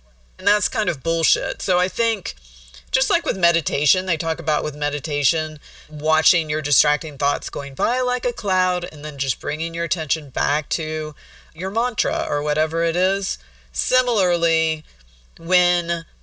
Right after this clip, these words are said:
you have that toxic friend show up, you just watch them and then go back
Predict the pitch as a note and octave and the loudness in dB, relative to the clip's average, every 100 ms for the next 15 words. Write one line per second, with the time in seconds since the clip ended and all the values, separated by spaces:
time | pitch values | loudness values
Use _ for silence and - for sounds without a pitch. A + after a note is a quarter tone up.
0 | - E3+ F3 F3+ F3+ F3 D#3+ - F3+ E3+ | -8 -4 0 2 2 4 0 0 0 0
1 | E3+ - A3 A3 G3 - D#3+ D#3 D3+ D3+ | -2 0 0 2 2 2 2 2 0 -2
2 | - - E3 E3 D#3+ - D3+ D3 D3 D3 | -6 -12 -6 0 0 0 -2 0 2 2
3 | - D#3 F3+ A#3+ F4+ - - - F3 E3 | 0 0 -4 -4 -12 -16 -14 0 0 2
4 | F3+ F3+ F3 F3 F3+ E3+ D3+ D#3+ F3 F3 | 2 2 0 0 2 2 2 4 4 4
5 | - - | 0 -8